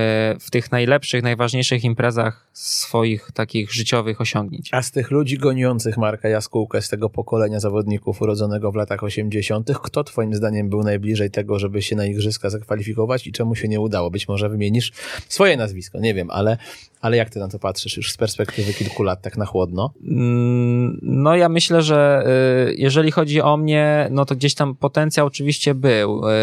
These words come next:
Speaker 1: y, fizyczny, natomiast nie było potencjału finansowego. Nie trafiłem na, e, odpowiednich może ludzi, może, może nie wiem, czy, czy, czy, czy
Speaker 2: Też jeszcze
Speaker 1: nie,
Speaker 2: to
Speaker 1: nie
Speaker 2: nie
Speaker 1: ten
Speaker 2: były te
Speaker 1: klub,
Speaker 2: złote
Speaker 1: nie,
Speaker 2: czasy
Speaker 1: tak,
Speaker 2: triatlonu,
Speaker 1: dokładnie,
Speaker 2: bym powiedział.
Speaker 1: dokładnie.
Speaker 2: Dziesięć
Speaker 1: To
Speaker 2: lat za wcześnie się urodziłeś.
Speaker 1: Było, było bardzo ciężko wtedy o, o sponsora.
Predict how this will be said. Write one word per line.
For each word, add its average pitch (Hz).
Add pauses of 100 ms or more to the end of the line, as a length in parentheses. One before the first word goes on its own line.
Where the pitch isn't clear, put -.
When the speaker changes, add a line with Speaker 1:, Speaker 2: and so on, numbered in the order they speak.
(280)
Speaker 1:
y, 117
fizyczny, 131
natomiast 120
nie 120
było 127
potencjału 123
finansowego. 120
Nie 113
trafiłem 117
na, 113 (760)
e, 117
odpowiednich 127
może 117
ludzi, 143
może, 117
może 110
nie 113
wiem, 107
czy, 110
czy, 110
czy, 110
czy 107 (640)
Speaker 2:
Też 127
jeszcze 147
Speaker 1:
nie, 131
Speaker 2:
to 147
Speaker 1:
nie -
Speaker 2:
nie 147
Speaker 1:
ten 127
Speaker 2:
były 160
te 135
Speaker 1:
klub, 143
Speaker 2:
złote 156
Speaker 1:
nie, 151
Speaker 2:
czasy 147
Speaker 1:
tak, 156
Speaker 2:
triatlonu, 156
Speaker 1:
dokładnie, 139
Speaker 2:
bym 107
powiedział. 127
Speaker 1:
dokładnie. 117
Speaker 2:
Dziesięć 170
Speaker 1:
To 170
Speaker 2:
lat 170
za 165
wcześnie 160
się 120
urodziłeś. 110
Speaker 1:
Było, 139
było 131
bardzo 123
ciężko 139
wtedy 117
o, 113
o 117
sponsora. 127